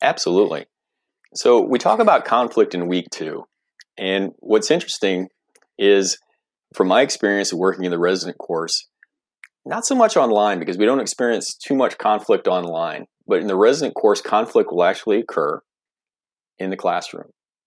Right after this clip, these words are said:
Now, I hope anybody listening to this will go, "Oh my goodness, I don't want to go to the intermediate course because conflict occurs." You just have to think about it.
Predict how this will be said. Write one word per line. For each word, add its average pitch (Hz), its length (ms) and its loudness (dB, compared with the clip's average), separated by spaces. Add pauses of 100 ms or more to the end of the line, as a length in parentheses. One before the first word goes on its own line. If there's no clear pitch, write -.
Now, 101 160 0
I 98 60 4
hope 139 220 4
anybody 110 320 2
listening 98 380 2
to 90 60 -4
this 87 300 0
will 98 180 -2
go, 90 200 6
"Oh 101 60 4
my 98 100 2
goodness, 92 340 0
I 95 40 4
don't 92 100 2
want 87 140 -4
to 90 40 -8
go 92 100 0
to 90 60 0
the 90 80 -4
intermediate 92 380 -2
course 85 340 -4
because 85 360 -2
conflict 90 520 -4
occurs." - 380 -8 (640)
You 117 80 2
just 139 160 2
have 135 140 4
to 101 100 2
think 95 240 -4
about - 260 -2
it. - 80 -8